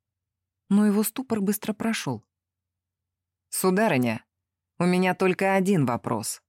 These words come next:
Кому ваш муж продал первую брачную ночь?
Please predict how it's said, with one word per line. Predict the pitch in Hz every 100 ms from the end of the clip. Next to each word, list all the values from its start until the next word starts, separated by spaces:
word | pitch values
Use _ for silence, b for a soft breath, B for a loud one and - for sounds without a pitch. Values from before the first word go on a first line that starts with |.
| _ _ _ _ _ _
Кому | 185 170 170 190 170
ваш | 127 135 -
муж | 180 202 226 - _ _ -
продал | 208 190 170 165
первую | - 185 165 175
брачную | 170 180 - 196 196
ночь? | 196 123 -